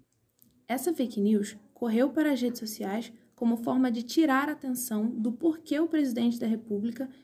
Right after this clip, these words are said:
e outras autoridades não estavam dando a devida atenção aos assassinatos cometidos em solo brasileiro. É importante a gente fazer uma pausa aqui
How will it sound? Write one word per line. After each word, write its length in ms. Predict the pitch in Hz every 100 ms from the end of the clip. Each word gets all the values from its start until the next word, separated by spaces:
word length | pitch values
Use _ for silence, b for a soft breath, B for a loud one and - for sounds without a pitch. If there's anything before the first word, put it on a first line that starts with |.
| B
e 120 | - 214
outras 340 | 196 - 196
autoridades 800 | 202 202 196 220 214 214 302 - B B
não 240 | 247 262 381
estavam 480 | - 285 277 311 269
dando 260 | 226 226
a 40 | 214
devida 420 | 233 208 262 339
atenção 500 | 330 302 - 233 233
aos 120 | 240
assassinatos 800 | 240 240 - 254 208 220 269 - b b b
cometidos 800 | 269 285 285 - 240 226 277 -
em 120 | 262
solo 380 | 302 - 208 196
brasileiro. 540 | 208 233 277 240 - - - _ _ _ _ _ _ _ _
É 40 | 226
importante 560 | 214 220 - 262 277
a 40 | 247
gente 220 | 226 226
fazer 240 | 220 202
uma 180 | 196 185
pausa 300 | 190 185 180
aqui 440 | 185 269 226 -